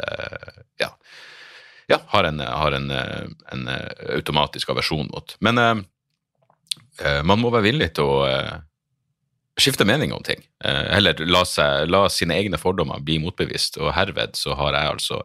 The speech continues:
mistet min impro-møydom. Og, eh, jeg kommer ikke til å rive ned dørene for å se mer impro, men, eh, neste gang Hans Magne skal, eh, sette opp noen greier, så skal jeg, så skal jeg få det med meg. For det var, det var gøy,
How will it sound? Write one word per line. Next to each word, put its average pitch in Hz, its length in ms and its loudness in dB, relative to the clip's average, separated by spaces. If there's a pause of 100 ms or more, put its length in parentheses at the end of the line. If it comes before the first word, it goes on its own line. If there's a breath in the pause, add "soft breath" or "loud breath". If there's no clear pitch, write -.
(260 loud breath)
mistet 80 580 2
min 80 220 0
impro-møydom. 80 1040 0 (760 loud breath)
Og, 76 220 6
eh, 69 460 2 (260)
jeg 85 80 0
kommer 85 160 2
ikke 76 140 -2
til 104 80 6
å - 100 -4 (400 soft breath)
rive 90 320 2
ned 82 160 4
dørene 80 460 2
for - 100 -2
å 67 80 0
se 78 160 2
mer 123 240 4
impro, 65 400 -4
men, 98 240 2
eh, 92 80 0
neste 107 240 0
gang 82 140 2
Hans 78 160 0
Magne 90 240 0
skal, - 180 -4
eh, - 460 -4
sette - 240 0
opp - 100 -10
noen - 140 -8
greier, - 180 -4
så - 140 -6
skal - 180 -4
jeg, - 240 -8
så - 80 -6
skal - 160 -2
jeg - 80 -2
få - 140 -4
det 55 80 -6
med 57 160 -6
meg. - 100 -14
For - 80 -6
det 95 80 6
var, 85 240 4
det 113 80 2
var 131 80 6
gøy, 113 140 6